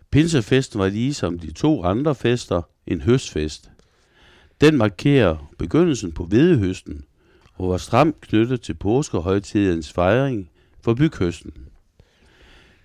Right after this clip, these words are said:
Pinsen kunne opfattes som afslutningen på hele kornhøsten. Pinsen er bundet sammen med påsken på den måde, som Moses skriver: "Fra svingningen med påskens byknæ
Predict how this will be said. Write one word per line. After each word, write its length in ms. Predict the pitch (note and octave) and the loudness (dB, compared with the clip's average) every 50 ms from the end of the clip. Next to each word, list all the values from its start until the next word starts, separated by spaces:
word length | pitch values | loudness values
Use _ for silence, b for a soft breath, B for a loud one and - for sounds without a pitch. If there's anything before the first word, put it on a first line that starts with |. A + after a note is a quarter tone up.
| b b _ | b b _
Pinsen 400 | - A#2+ C3 C#3 C3 - G2 D#2 | 2 2 2 2 0 -2 -6 -2
kunne 220 | - G#2 F#2+ F2+ | -2 0 2 4
opfattes 440 | F2+ A2 - - F#2+ F#2 F#2+ G#2 G2+ | 2 2 2 2 0 2 2 0 -2
som 160 | - F2+ E2 | -2 -4 -2
afslutningen 760 | D#2+ F2 G#2+ A#2+ A#2+ - - F#2+ G2 G2+ - E2+ E2 E2 D#2+ | 0 0 0 0 -2 -4 -4 -4 -4 -4 -4 -4 -4 -4 -4
på 100 | D#2+ F2 | -6 -8
hele 340 | E2 D#2+ A2+ C3 D3 D3+ C#3+ | -4 0 2 4 4 2 0
kornhøsten. 800 | - - - F#2 G2 G#2 F#2 F2 F2 E2+ - - - - C#2 - - - B B B B B B B B B B B B B B B B B B B B B B B B _ | -2 -2 -4 -2 -2 -2 -2 -2 -4 -4 -6 -8 -14 -16 -16 -16 -18 -20 B B B B B B B B B B B B B B B B B B B B B B B B _
Pinsen 340 | - B2 D#3 E3 - - A2+ | 4 4 4 2 2 2 2
er 60 | G#2 | 2
bundet 400 | G#2 - A2 G#2+ G2+ F#2+ E2+ D#2+ | 2 2 2 2 2 0 0 0
sammen 360 | - B2 B2+ C#3+ C3 G2 E2 | 2 2 2 4 2 -2 -4
med 80 | F2 E2+ | -6 -6
påsken 640 | - - A2+ B2 D3 D#3 - - A2+ F#2+ E2 D2 C#2 - _ | 0 2 2 4 2 0 -2 -4 -4 -4 -4 -8 -16 -20 _
på 100 | - G2 | -6 -2
den 240 | G2 A#2+ C#3 C#3+ A#2+ | 0 0 0 0 2
måde, 240 | G#2 G#2 A#2 B2+ C#3 | 2 2 2 2 0
som 200 | - - F#2 E2+ | -2 -4 -4 -2
Moses 420 | E2+ G2 B2 C#3+ D3 - - F2+ | 0 0 0 0 -2 -4 -8 -12
skriver: 560 | E2 - - G2 F#2 F2+ F2 D2 C#2 - _ _ _ _ _ b b b b b b b b b b b b b b b | -12 -4 -2 -2 0 0 -2 -6 -8 -14 _ _ _ _ _ b b b b b b b b b b b b b b b
"Fra 140 | - - - | 0 0 0
svingningen 760 | G#2+ - - - A#2 C3 D#3 F3 F#3 F3 D#3 A#2+ G2 E2+ D2+ | 0 0 2 4 4 4 4 4 4 4 4 2 0 -2 -2
med 100 | D#2+ F2+ | -4 -6
påskens 600 | E2+ - - A2+ A#2+ C#3 D3+ - _ F2 D#2+ - | -6 0 2 2 2 2 0 -2 _ -10 -12 -10
byknæ 560 | - - C3+ D3 - - F#2+ F2+ F2 E2 D#2 | -4 -4 -4 -4 -2 -2 -2 0 0 0 -2